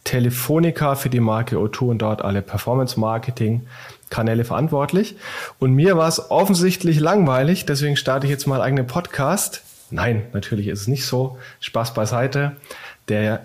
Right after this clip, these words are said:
Jonas hat mich vor ein paar Monaten gefragt, ob ich Lust hätte, bei ihm mitzumachen. Das habe ich gemacht, das hat Spaß gemacht und danach haben wir die Idee entwickelt, äh, sozusagen unter seinem Dach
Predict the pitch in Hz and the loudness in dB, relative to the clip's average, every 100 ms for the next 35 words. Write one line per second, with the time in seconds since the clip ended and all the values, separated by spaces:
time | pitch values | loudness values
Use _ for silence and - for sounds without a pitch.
0 | - 104 131 139 113 - 117 107 - 101 | -4 0 2 2 0 -2 -2 -2 -2 -2
1 | 107 123 120 110 110 113 - - 98 117 | 0 2 2 0 -2 -4 -4 -2 -2 0
2 | 123 - 107 - 107 117 - 98 160 139 | -2 -4 -6 -2 -2 -2 -4 -2 2 2
3 | 113 - 107 110 151 131 131 123 - 127 | 0 -2 0 0 0 0 0 -2 0 0
4 | 226 - - - - - 143 - 143 131 | 0 -2 -6 -6 -4 -2 -2 -2 0 0
5 | 131 - 113 104 110 117 110 101 98 104 | 0 -2 0 2 0 0 0 2 0 2
6 | 113 117 156 180 117 120 120 117 120 - | 0 -2 -4 -2 0 0 0 -2 -2 -8
7 | - - - - - - - - 110 107 | -16 -14 -14 -14 -14 -18 -18 -6 -4 -2
8 | - 127 120 117 117 113 113 - 123 156 | -2 -2 0 0 0 0 0 0 2 2
9 | 147 131 127 - - | 2 2 0 -2 -8